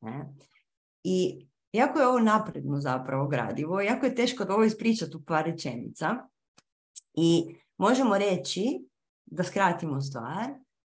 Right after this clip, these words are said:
da svi vidimo istu stvar, istu mačku, zato što smo svi dio tog takozvanog egregora, odnosno jedne kolektivne svijesti, ne? I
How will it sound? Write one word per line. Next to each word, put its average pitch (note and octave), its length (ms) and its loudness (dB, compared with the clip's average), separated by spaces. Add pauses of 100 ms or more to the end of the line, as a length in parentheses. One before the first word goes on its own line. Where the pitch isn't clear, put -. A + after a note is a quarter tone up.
(100)
da F3 180 0
svi C#4 220 -2
vidimo A3+ 420 0
istu F3+ 320 -2
stvar, C#3 400 -2
istu F#3 280 -10
mačku, D#3 680 -6
zato F3+ 300 -2
što - 200 -8
smo E3 220 -10
svi G#3+ 220 -8
dio F#3 260 -6
tog F3 300 -10
takozvanog F3+ 600 -6 (100)
egregora, D#3 840 -8
odnosno E3+ 360 -8
jedne D3 400 -4
kolektivne C3 640 -10
svijesti, - 580 -8 (280)
ne? F#2 300 -10 (760)
I F3+ 320 -2